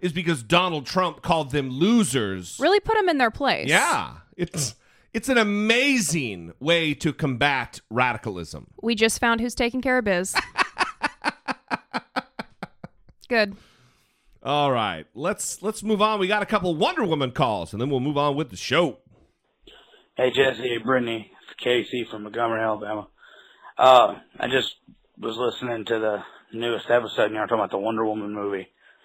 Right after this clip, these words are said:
Speaker 3: and, uh, talking about the strong female lead. <clears throat> I don't understand it, I think. Not because, like, why would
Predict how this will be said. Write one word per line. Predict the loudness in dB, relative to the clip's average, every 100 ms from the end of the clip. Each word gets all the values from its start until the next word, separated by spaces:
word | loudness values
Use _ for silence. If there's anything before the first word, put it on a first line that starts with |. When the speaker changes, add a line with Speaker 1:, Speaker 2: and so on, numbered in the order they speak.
| -20 -20 -20 _ -4
Speaker 3:
and, | 0 4
uh, | 6 6 4
talking | 4 4 4
about | 0 -2
the | -4
strong | 2 6 6 4 -2
female | -6 -2 -2 0
lead. | 2 2 2 -4 -14 _
<clears throat> | _
I | 2 6 6 4 0 -8 _ -20 -20 -20 -18 -4 6
don't | 8 8 6 _
understand | 4 4 4 2 0 2 2
it, | -2 -4
I | -6 -4
think. | -2 -2 -4 -8 -14 -14 4
Not | 6 6
because, | 4 4 4
like, | 6 2 2
why | 4 6 6
would | 4 -4 -12